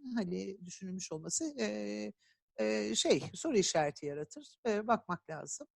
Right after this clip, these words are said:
Kabul etmiş olması başka bir soru. Yani bir yerde konuşabilir, e, bu tür, e, kişiler. E, evet, davetlerde konuşabilirler.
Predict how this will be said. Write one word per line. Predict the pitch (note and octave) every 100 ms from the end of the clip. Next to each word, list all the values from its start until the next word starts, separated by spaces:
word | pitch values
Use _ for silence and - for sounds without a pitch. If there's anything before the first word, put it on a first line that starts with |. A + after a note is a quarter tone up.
| - - _ -
Kabul | C#4+ F#4+
etmiş | G4+ - A#3
olması | G#3 E3 D3+ - D3+ D3+ D#3+
başka | D3+ - -
bir | C#3+
soru. | - D3
Yani | F3+ G3+ G#3
bir | A3+
yerde | C#4 C4+ A#3+ C4 C4 - _ _ -
konuşabilir, | A#3+ A3+ B3 A#3 G#3 G#3+ G#3 - -
e, | G#3 F#3+ F3+
bu | F#3
tür, | E3 D#3 - -
e, | F3+ D#3 D#3
kişiler. | F3+ - D3+ C#3 G#3 - - G#3+
E, | F3 F3 F#3 -
evet, | D#3+ -
davetlerde | F#3 E3+ E3+ - E3+ E3+
konuşabilirler. | F3 D3 D3+ - D#3 C#3+ D3 - A#3